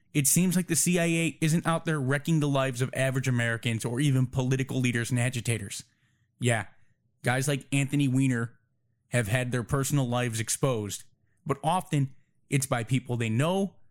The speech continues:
the media, or their own stupidity. By and large,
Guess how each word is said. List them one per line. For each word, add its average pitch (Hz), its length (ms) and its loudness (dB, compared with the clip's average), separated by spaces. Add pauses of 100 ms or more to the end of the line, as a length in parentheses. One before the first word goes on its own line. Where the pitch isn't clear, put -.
(160)
the 120 120 0
media, 170 500 2 (140)
or 160 120 2
their 165 200 0
own 156 180 2
stupidity. 139 600 -2 (640)
By 160 160 2
and 196 120 -2
large, 190 440 0